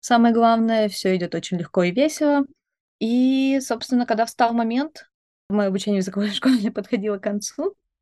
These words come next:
и встал момент, что же делать все-таки, как находить, какую работу, куда идти.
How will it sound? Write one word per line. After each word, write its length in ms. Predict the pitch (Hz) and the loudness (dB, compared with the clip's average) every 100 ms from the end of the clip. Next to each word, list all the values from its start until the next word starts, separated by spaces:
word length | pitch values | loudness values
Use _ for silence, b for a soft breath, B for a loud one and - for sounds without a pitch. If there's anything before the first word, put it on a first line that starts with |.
| _ _ _ _ - | _ _ _ _ -2
и 320 | 196 190 196 | 2 2 2
встал 260 | 190 - 208 | 0 0 2
момент, 320 | 202 190 196 | 4 2 0
что 200 | - 185 | -4 -4
же 100 | 180 | -4
делать 300 | 175 175 175 | -4 -4 -8
все-таки, 760 | - 170 175 - - 175 175 175 | -10 -8 -8 -8 -2 0 0 0
как 280 | 180 170 | 0 0
находить, 440 | 175 170 170 170 - | -2 -2 -2 -4 -4
какую 320 | 185 - 185 | -4 0 2
работу, 460 | 175 175 185 185 - | 2 0 -2 -4 -6
куда 260 | 185 180 | -4 -2
идти. 420 | 175 185 269 302 | -4 -4 -2 -2